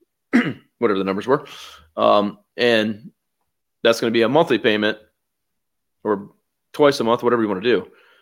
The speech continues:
instead of collecting that big, you know, big chunks and over three months." <clears throat> So we're like, "Oh, that's interesting." And so, like, "Well, can we handle it?" And here's where, um, Tim, you were saying, like,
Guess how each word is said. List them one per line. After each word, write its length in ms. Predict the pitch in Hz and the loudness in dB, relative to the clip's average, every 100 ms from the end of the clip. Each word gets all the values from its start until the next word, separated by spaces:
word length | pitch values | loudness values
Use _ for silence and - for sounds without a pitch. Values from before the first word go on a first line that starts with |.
| _ _ - | _ _ -6
instead 260 | 131 147 | 0 2
of 60 | 113 | 2
collecting 380 | - 147 - 104 | 2 2 2 2
that 340 | 101 - - _ _ _ - | 2 0 -8 _ _ _ 0
big, 260 | 139 110 - _ - | 0 0 -6 _ -8
you 120 | 117 | -4
know, 60 | 101 | -2
big 220 | 104 135 | 0 -2
chunks 600 | - - 101 - - - - | -2 0 0 -2 -10 -12 -12
and 400 | - 107 107 101 _ _ - | -8 -6 -6 -12 _ _ -2
over 180 | 120 | -2
three 200 | 113 123 | -2 -4
months." 400 | 98 80 - - - - - - _ _ _ _ _ - | -2 -4 -8 -14 -16 -18 -18 -20 _ _ _ _ _ 0
<clears throat> 260 | 302 190 | 2 2
So 140 | 139 170 | 4 6
we're 80 | 147 | 8
like, 100 | 185 | 8
"Oh, 120 | 165 | 6
that's 180 | 180 151 | 4 0
interesting." 500 | 120 117 - 120 135 _ _ _ _ _ _ _ | -4 -6 -8 -10 -12 _ _ _ _ _ _ _
And 120 | 156 147 | -4 2
so, 120 | 156 | 4
like, 180 | 143 120 | 4 2
"Well, 300 | 156 131 127 | 2 2 0
can 160 | - 143 | -4 -6
we 160 | 127 113 | -6 -6
handle 400 | - 220 180 90 | 0 2 2 0
it?" 140 | - - | -6 -8
And 80 | |
here's 220 | 120 147 139 | -2 -2 0
where, 320 | 131 107 - _ _ | -2 -2 -8 _ _
um, 500 | 117 113 110 104 110 | -2 0 0 -4 -12
Tim, 260 | - - 135 | -4 -2 -2
you 100 | 131 | -2
were 60 | 147 | -4
saying, 280 | 127 120 | -2 -2
like, 240 | 110 104 | -2 -4